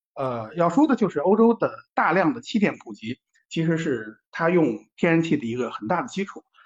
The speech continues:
呃，然而其实亚太地区我们看到它只是达到了百分之十二左右。呃，尤其是中国吧，因为我们中国的“十四五”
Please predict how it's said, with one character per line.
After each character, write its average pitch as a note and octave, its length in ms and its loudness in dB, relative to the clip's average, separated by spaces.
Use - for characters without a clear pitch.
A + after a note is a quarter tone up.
呃， C#3 140 2
然 D3+ 140 4
而 A#3+ 200 4
其 A3+ 140 2
实 A3 340 2
亚 B3+ 220 4
太 D3 180 -6
地 D3 140 -10
区 - 160 -10
我 B2+ 80 -2
们 - 120 -14
看 C3+ 140 -6
到 A#2+ 160 -6
它 D3 100 -2
只 - 200 -20
是 A#2 400 -12
达 B2+ 140 -10
到 C3+ 120 -2
了 A#2 80 -4
百 - 140 -16
分 C3 120 -8
之 D3+ 100 -4
十 C#3 220 -6
二 C#3+ 180 4
左 - 260 -20
右。 - 80 -20
呃， B2+ 180 -2
尤 E3 140 6
其 A3+ 160 2
是 G3+ 160 -2
中 B3 240 6
国 A#3+ 200 -4
吧， A#2+ 160 0
因 C#3+ 120 2
为 E3+ 80 6
我 D#3 80 4
们 A2+ 160 -8
中 D#3 200 6
国 C3 140 2
的 B2 160 0
“十 - 240 -6
四 - 220 -2
五” C3 180 0